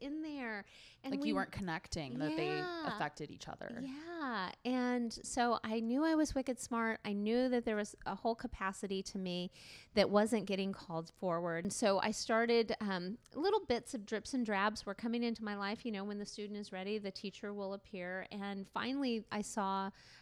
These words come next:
Speaker 1: a Doctor Amen, Da-, Daniel Amen, who's functional psychology and teaches, "If you eat a carb at this time, it's gonna impact you this way, the next day here, if you do this, if you have this." And he did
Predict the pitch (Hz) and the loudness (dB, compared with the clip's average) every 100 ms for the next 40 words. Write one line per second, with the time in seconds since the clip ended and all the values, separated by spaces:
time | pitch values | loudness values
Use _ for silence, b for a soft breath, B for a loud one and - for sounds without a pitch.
0 | - 185 196 185 - 262 - 208 202 208 | -8 -2 0 0 -4 -8 -6 -6 -4 -4
1 | 214 233 196 - 208 190 214 233 196 185 | -4 -6 -8 -10 -6 -4 -2 -4 -4 -4
2 | 196 196 190 185 - - 214 220 247 233 | -6 -4 -6 -8 -12 -8 -8 -6 -4 -2
3 | 240 - 214 - 294 370 277 202 185 185 | -2 -4 -6 -2 0 2 0 -2 -4 -4
4 | 208 214 202 - - 320 349 - 180 - | -4 -6 -8 -12 -4 -4 -2 -6 -8 -8
5 | B B B B - 185 214 214 262 294 | B B B B -4 0 2 4 6 6
6 | - 320 339 320 339 381 - 254 185 180 | 6 6 6 4 4 2 2 0 0 -2
7 | - 262 277 277 277 277 - 294 285 311 | -4 -2 0 0 -2 -6 -4 -2 0 -2
8 | - 208 185 220 262 262 - 285 269 320 | 0 2 2 2 0 0 -2 -2 0 0
9 | 294 208 185 - 247 247 302 294 320 208 | 2 2 0 -2 -2 4 4 4 4 2
10 | - 208 226 254 294 302 240 - B B | -2 -6 -4 -2 -2 -2 -4 -6 B B
11 | B - 262 247 254 | B -2 0 2 -2